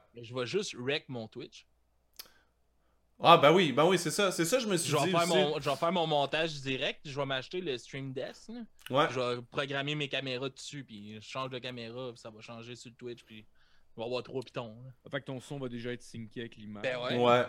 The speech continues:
Speaker 1: ben ouais,
Speaker 3: Ouais,
Speaker 1: parce
Speaker 3: c'est une
Speaker 1: que
Speaker 3: bonne
Speaker 1: ça
Speaker 3: idée.
Speaker 1: va être de ma console, ça va être de mon ordi.
Speaker 2: Exact.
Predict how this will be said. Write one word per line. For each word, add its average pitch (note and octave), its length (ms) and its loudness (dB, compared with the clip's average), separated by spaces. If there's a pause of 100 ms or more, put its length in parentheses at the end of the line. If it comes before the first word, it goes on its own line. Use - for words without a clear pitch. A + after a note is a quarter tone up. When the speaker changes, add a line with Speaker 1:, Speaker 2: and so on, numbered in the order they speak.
Speaker 1:
ben A2+ 140 -6
ouais, D3+ 180 -4
Speaker 3:
Ouais, G3+ 40 -10
Speaker 1:
parce D3 220 -4
Speaker 3:
c'est D3 60 -2
une C3 60 0
Speaker 1:
que B2+ 100 0
Speaker 3:
bonne A2+ 80 -8
Speaker 1:
ça B2 100 0
Speaker 3:
idée. A#2+ 80 -4
Speaker 1:
va B2+ 100 -2
être B2 140 -10
de C3 100 -4
ma A#2+ 140 -6
console, B2+ 560 -10
ça C3+ 80 -6
va A#2+ 120 -8
être A#2 100 -16
de B2+ 320 -8
mon A#2+ 180 -6
ordi. A#2 400 -14 (160)
Speaker 2:
Exact. A#2+ 580 -4